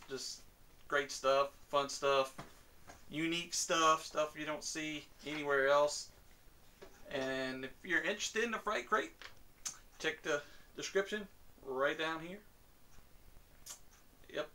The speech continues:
right down there <laughs> in the video description, and I'll put the link, and you can order you a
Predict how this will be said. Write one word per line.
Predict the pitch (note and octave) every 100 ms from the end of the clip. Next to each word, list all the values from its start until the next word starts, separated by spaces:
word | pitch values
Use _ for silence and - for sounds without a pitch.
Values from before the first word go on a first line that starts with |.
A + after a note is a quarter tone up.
| - -
right | - B2+
down | D3+ D3 D#3+
there | C#3 D#3 - - - - - - - - -
<laughs> | D3+ E3+ D#3+ E3+ - - -
in | D#3+
the |
video | D#3 D#3+ E3 D#3
description, | - F3+ E3+ F#3 D3
and | C#3+
I'll | C#3
put | C#3 E3
the | D3+
link, | D3+ E3 - - - - -
and | C3
you | C3
can | C3 C#3
order | C#3+ C#3+ D3 B2+
you | B2 C3 C#3+ - - - - - - - C#3+
a | C#3+ D3+